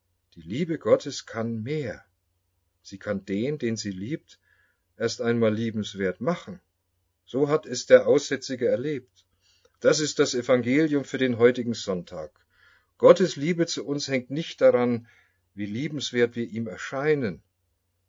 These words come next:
Gottes Liebe macht uns zu liebenswerten Menschen, zu Menschen, die ihm gefallen, und sie kann dabei richtig wütend zu Werke gehen.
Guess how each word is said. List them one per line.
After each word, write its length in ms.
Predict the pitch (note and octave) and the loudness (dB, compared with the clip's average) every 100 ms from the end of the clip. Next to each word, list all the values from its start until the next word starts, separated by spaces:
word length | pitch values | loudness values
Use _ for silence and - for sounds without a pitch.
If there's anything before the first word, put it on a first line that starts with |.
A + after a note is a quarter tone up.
| _ _ _ | _ _ _
Gottes 440 | - G2+ - D3+ | -4 -2 -2 -8
Liebe 300 | C3+ C#3 C#3 | -6 -4 -2
macht 580 | C3 B2 F#3+ E3+ - _ | -4 -2 -4 -6 -14 _
uns 320 | B2 A#2 - | -4 -4 -4
zu 180 | - G#2+ | -12 -8
liebenswerten 840 | G2+ A#2+ C#3 A#2 G#2+ G2+ A2+ A2+ G2+ | -6 -4 -4 -6 -6 0 2 2 0
Menschen, 480 | G#2 G#2+ - G2 - - _ | -2 -2 -4 -10 -12 -20 _
zu 160 | - | -4
Menschen, 480 | A2 A#2 D3 D3 B2+ | 2 4 2 -2 -6
die 160 | A2+ - | -8 -6
ihm 220 | A#2 C3+ | -4 -2
gefallen, 580 | A2+ - A2 G#2 G2+ F2+ _ _ _ _ | -4 -4 0 0 0 -8 _ _ _ _
und 100 | G2+ | -10
sie 140 | G2+ G#2+ | -8 -6
kann 260 | B2+ D#3 | -4 -2
dabei 380 | C#3 B2+ B2+ B2 | 4 6 10 8
richtig 500 | B2 B2 A#2+ A2 G2 | 6 0 -8 -12 -6
wütend 440 | A#2+ G3+ G3 A#2 G2 | 2 2 2 -4 -4
zu 380 | - - A2 | -12 -10 -8
Werke 380 | F#2 A#2 A2 - | -2 0 0 -6
gehen. 340 | F#2 G2+ F2+ | -12 -12 -12